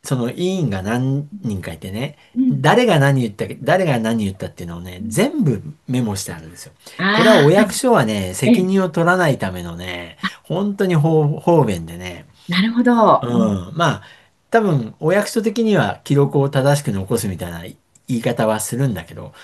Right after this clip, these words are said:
Speaker 2: ええ。
Speaker 1: これ民間企業でそれ的なことをやっちゃうとね、
Speaker 2: うん。
Speaker 1: もう明らかに時間の無駄ですよね。
Speaker 2: 本当ですね。
Speaker 1: うん。
Speaker 2: う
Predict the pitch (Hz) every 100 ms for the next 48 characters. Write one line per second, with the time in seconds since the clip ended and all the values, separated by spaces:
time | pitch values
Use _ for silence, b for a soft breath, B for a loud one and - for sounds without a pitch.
0 | - 240 135 101 151 214 233 247 240 254
1 | 254 175 107 104 113 123 123 123 131 127
2 | 113 101 98 - 107 92 85 85 - 214
3 | 220 185 202 208 175 113 160 190 175 104
4 | 95 101 95 98 95 87 87 85 - -
5 | - 180 190 226 285 302 185 165 180 202
6 | 226 226 226